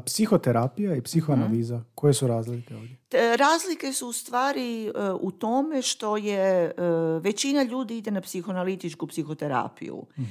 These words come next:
Speaker 2: koja je puno, e, se ne odvija tako često, dovoljno je jedan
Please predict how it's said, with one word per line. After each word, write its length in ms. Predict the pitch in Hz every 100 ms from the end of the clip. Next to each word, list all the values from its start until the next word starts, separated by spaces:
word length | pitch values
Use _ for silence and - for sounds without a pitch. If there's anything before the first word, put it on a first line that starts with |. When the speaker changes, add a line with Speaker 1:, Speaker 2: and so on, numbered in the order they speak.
| 107 -
Speaker 2:
koja 200 | 233 220
je 260 | 214 208 -
puno, 580 | 240 247 220 180 151 - 151 143 135 131 123 - -
e, 40 | -
se 200 | - 190
ne 140 | 190
odvija 440 | 202 214 185 170 170
tako 300 | 170 165 139
često, 720 | - 127 135 - - 277 302 - - _ -
dovoljno 520 | 185 196 175 170 156
je 80 | 156
jedan 720 | 165 160 147 139 131 120